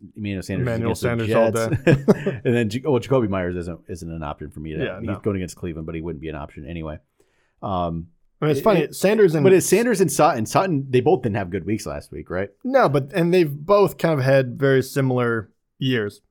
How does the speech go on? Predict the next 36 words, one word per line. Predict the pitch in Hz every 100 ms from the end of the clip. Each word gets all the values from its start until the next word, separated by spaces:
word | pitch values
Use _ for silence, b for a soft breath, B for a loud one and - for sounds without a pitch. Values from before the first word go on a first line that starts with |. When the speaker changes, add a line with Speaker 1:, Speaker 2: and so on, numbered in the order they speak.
| _ _ -
Speaker 2:
Like, | 131 117 -
the, | 135 131
you | 151
know, | 135 127
they've | 131
been | 131 143 123
very | 135 131
up | 127
Speaker 1:
Yep. | 120
Speaker 2:
and | 127
down. | 117 117 127 151 _ _ _ 123
Speaker 1:
Yep. | 156
Speaker 2:
I |
would | 226 190
go | 147 156
with | 151 143
the |
better | 127 131 127 123
matchup. | 123 120 117 120 113
I | 127
would | 123
go | 117
Sanders. | 110 107 107 -
Speaker 1:
Yeah, | 143 139
I | 123
think | 170 135
in |
that | 113 110
regard, | 107 98
I'd | 92
probably | 92
just | 82 85
go |
Sanders. | 78 78 80 76
Better | 85 87 85
matchup. | 78 80 82